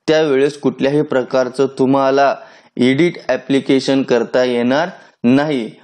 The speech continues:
म्हणून payment होण्यापूर्वी तुम्हाला याच्यामध्ये बदल करणं गरजेचं आहे. त्यानंतर येस या बटनावरती click करा.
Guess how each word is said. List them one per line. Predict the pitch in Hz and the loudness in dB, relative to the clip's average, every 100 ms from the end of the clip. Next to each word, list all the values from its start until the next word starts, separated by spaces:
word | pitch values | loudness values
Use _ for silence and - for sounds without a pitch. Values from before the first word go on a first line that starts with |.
| _ | _
म्हणून | 120 131 143 - _ _ _ - | -2 0 -2 -6 _ _ _ -2
payment | 127 131 170 165 | 0 2 0 -2
होण्यापूर्वी | 147 139 143 139 160 165 135 107 - _ _ 135 | -2 0 -2 -2 0 2 0 -2 -10 _ _ -2
तुम्हाला | 131 131 | 0 2
याच्यामध्ये | 131 120 135 135 131 139 | 0 0 0 -2 -2 -2
बदल | 139 123 123 135 | -2 0 0 -2
करणं | 123 135 135 127 117 - - _ 120 | 0 -2 0 -2 -4 -12 -20 _ 0
गरजेचं | 123 110 117 104 101 | 0 0 -2 -2 -2
आहे. | 82 73 - _ _ _ - | -2 -8 -14 _ _ _ -2
त्यानंतर | 139 143 143 151 | -2 -2 -2 0
येस | 143 156 170 | 2 0 -2
या | 160 | -4
बटनावरती | 143 143 143 143 143 135 143 | -2 0 0 0 0 -2 -6
click | - 120 101 | 0 0 0
करा. | 78 | -4